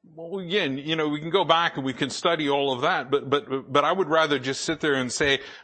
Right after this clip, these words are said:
by faith, I believe what God has put down in this book for me right here is truth.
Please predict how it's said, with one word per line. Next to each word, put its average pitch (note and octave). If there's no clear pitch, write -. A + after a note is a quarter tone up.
by C3+
faith, E3+
I D#3+
believe D#3
what C3+
God D3
has C#3
put F3
down C#3+
in C3+
this E3
book D3+
for D3
me D#3
right C#3+
here C3+
is B2
truth. -